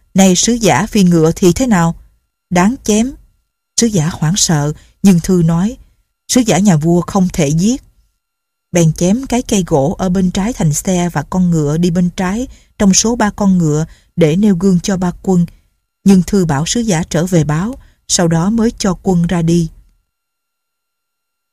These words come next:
Quân sĩ dừng lại nghỉ, lấy nước nấu cơm, ăn uống. Nhưng Thư thân hành thăm hỏi sức khỏe, cho thuốc, vỗ về thăm hỏi họ, đem tất cả tiền lương của vị tướng quân chia cho sĩ tốt, cùng sĩ tốt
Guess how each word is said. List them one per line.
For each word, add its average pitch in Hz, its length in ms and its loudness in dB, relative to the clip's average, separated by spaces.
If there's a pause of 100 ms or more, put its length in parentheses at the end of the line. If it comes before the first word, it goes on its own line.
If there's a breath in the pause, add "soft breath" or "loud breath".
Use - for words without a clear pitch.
(120)
Quân 208 160 4
sĩ 165 220 2
dừng 185 220 4
lại 156 160 2
nghỉ, 165 360 2 (120)
lấy 196 160 0
nước 233 280 0
nấu 202 140 2
cơm, 180 380 0 (100)
ăn 269 220 0
uống. 196 300 0 (440)
Nhưng 208 160 6
Thư 214 240 0
thân 202 220 -2
hành 170 220 2
thăm 190 180 0
hỏi 165 180 -2
sức - 200 -6
khỏe, 165 360 -2 (300 soft breath)
cho 196 240 0
thuốc, 247 300 -6 (300 soft breath)
vỗ 175 280 2
về 175 200 2
thăm 196 220 -2
hỏi 165 240 -2
họ, 156 320 -2 (380 soft breath)
đem 185 200 2
tất - 200 -4
cả 160 220 0
tiền 165 180 2
lương 185 220 2
của - 160 -2
vị 165 220 2
tướng 214 260 0
quân 185 240 2
chia 202 220 0
cho 190 240 -4
sĩ 170 340 0
tốt, 240 200 -4 (400 soft breath)
cùng 165 200 2
sĩ 151 200 -2
tốt 254 220 -2